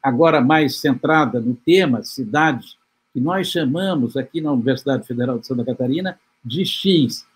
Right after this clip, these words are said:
cidades humanas, mais humanas, mais inteligentes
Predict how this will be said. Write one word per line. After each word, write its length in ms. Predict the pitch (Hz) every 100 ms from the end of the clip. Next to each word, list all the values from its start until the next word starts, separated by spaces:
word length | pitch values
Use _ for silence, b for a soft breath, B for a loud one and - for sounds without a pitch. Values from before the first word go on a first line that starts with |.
| _ -
cidades 800 | - 151 127 - 156 208 175 156
humanas, 680 | 180 139 175 208 233 214 - _ -
mais 400 | 123 156 220 175
humanas, 560 | 208 175 196 208 185 _ _ -
mais 380 | 135 170 208 156
inteligentes 800 | 196 180 160 127 160 190 - -